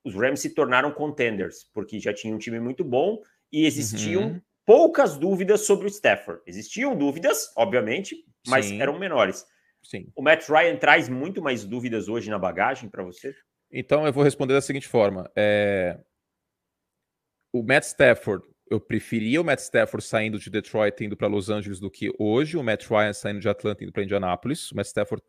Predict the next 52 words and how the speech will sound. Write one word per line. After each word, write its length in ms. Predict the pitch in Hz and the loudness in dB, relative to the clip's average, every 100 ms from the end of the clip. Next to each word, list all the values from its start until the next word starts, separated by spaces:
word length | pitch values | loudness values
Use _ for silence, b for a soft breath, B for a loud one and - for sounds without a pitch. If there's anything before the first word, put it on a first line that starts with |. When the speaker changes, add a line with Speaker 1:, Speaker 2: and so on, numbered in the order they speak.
| - | 2
Speaker 2:
era 180 | 113 | 2
um 40 | 170 | 4
quarterback 380 | 127 113 98 - | 2 2 0 0
melhor, 420 | 101 95 98 170 | 0 2 2 0
dúvidas 480 | 104 98 117 104 95 | -8 -6 -4 -4 -2
ou 140 | 98 | -2
não, 260 | 95 90 120 - | -4 -6 -8 -8
ele 200 | 98 95 | -2 2
era 140 | 107 | 2
um 40 | |
quarterback 340 | 127 107 95 101 | 0 0 -2 -2
melhor. 340 | 95 98 113 - B B B | 0 2 2 -2 B B B
As 180 | - 95 | -10 -6
dúvidas 320 | 107 165 165 | -4 -4 -6
do 80 | 131 | -8
Stafford 440 | 110 117 101 104 104 | -6 -2 -2 0 -2
eram 140 | 107 | -2
quanto 220 | 120 113 | -6 -6
à 40 | 123 | -4
saúde 540 | - 175 233 208 202 | 0 0 0 -4 -6
do 80 | 117 | -8
Stafford, 500 | - 95 101 - - - | -4 -2 -2 -4 -8 -14
ele 120 | 104 | -12
tinha 100 | 117 | -10
perdido 300 | 98 113 107 | -8 -6 -6
jogos 380 | 104 104 101 95 | 0 0 0 -6
no 60 | |
final 200 | - 101 | -8 -6
da 80 | 92 | -6
temporada 340 | 92 98 101 | -6 -2 -2
de 80 | 87 | -2
dois 180 | 101 95 - | -6 -6 -6
mil 180 | 95 | -6
e 540 | 98 95 95 95 95 92 | -6 -6 -6 -6 -8 -10
vinte. 480 | 90 98 - 208 220 _ b b b b b b _ _ _ _ _ _ _ | -10 -10 -10 -12 -12 _ b b b b b b _ _ _ _ _ _ _
E 380 | 165 165 220 - - | 10 12 10 6 2
o 120 | 165 | 4
elenco 300 | 139 180 190 | 4 0 -2
dos 240 | 165 - | -2 -2
Colts 540 | - 120 156 - - - | -2 0 0 -4 -14 -10
não 280 | 151 208 185 | -6 -2 -2
é 60 | |
tão 200 | 185 196 | 0 -2
bom, 340 | 160 123 135 135 | 0 -2 -2 -6
a 60 | |
meu 160 | 135 120 | -2 -2
ver, 340 | 98 107 131 | 0 -2 -2
como 220 | - 143 175 | -4 -4 -2
o 60 | |
elenco 340 | 185 120 117 143 | -2 -2 -6 -6
dos 180 | 180 | -6
Rams. 520 | - 185 92 - - | -2 -4 -4 -10 -18